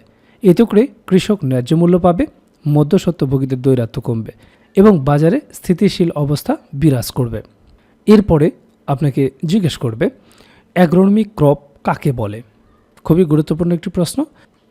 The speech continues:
আপনারা জানেন যে সকল খাদ্যশস্য প্রচুর পরিমাণে জন্মায়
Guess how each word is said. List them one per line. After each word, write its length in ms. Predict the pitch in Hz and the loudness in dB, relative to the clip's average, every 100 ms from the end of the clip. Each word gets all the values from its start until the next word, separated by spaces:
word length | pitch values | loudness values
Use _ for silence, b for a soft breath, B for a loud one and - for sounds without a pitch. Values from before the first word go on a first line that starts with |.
| _ | _
আপনারা 320 | 175 - 196 | -4 2 4
জানেন 400 | 175 151 113 160 262 - _ | 4 0 0 -2 -4 -10 _
যে 180 | 147 233 | 0 0
সকল 480 | 226 233 240 254 262 - | 2 -2 0 0 0 -6
খাদ্যশস্য 680 | - 156 135 139 143 - 262 294 _ | -8 -6 -4 -4 -4 -6 -8 -10 _
প্রচুর 340 | 269 - 233 | -4 0 -2
পরিমাণে 400 | 147 143 127 123 | 0 -2 0 -2
জন্মায় 400 | 117 117 110 107 | -4 -6 -6 -10